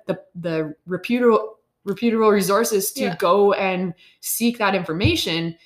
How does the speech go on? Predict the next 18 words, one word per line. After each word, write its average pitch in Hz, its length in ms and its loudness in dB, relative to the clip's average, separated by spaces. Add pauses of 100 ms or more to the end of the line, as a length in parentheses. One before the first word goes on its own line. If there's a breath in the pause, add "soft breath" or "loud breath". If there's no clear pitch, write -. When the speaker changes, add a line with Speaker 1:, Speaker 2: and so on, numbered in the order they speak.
(180 soft breath)
Speaker 1:
well, 202 120 0
now 202 180 2
you've 285 240 2
done 247 160 0
some 175 180 -6
research, 202 840 -6
you've 196 180 -2
got 196 240 0
some 226 140 0
videos 185 540 -2
to 180 60 -8
watch, 160 400 -2
you've 180 140 -12
got 175 220 -4
some 190 100 -8
stuff 185 380 -6
to 185 140 -6
read 160 420 -4